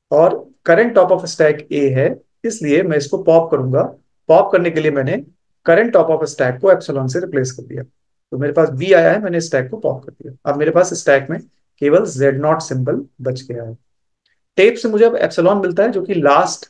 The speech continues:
character है स्ट्रिंग का, और ये मुझे final state की तरफ लेके जाएगा। तो एप्स-, input में आया है epsilon और current top of stack Z zero है,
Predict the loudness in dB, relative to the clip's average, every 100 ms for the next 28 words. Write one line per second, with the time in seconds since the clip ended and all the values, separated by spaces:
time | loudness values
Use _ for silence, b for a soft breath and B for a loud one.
0 | -4 -2 0 0 0 0 -2 -6 _ -12
1 | -6 -4 -2 -2 -2 -4 _ _ _ -2
2 | 2 2 0 -12 _ _ _ _ -2 2
3 | 2 2 2 2 0 _ _ _ _ _
4 | 0 0 2 0 2 2 2 2 0 0
5 | -2 -4 -4 -8 -10 -8 -6 -6 -8 _
6 | _ _ _ -4 -4 -6 -4 0 0 0
7 | 4 4 4 0 -2 -4 -2 -2 -4 -8
8 | _ _ _ _ _ _ _ _ _ _
9 | 2 4 4 0 -10 _ _ _ _ _
10 | 0 2 4 2 2 2 0 0 0 0
11 | 0 -2 0 4 4 4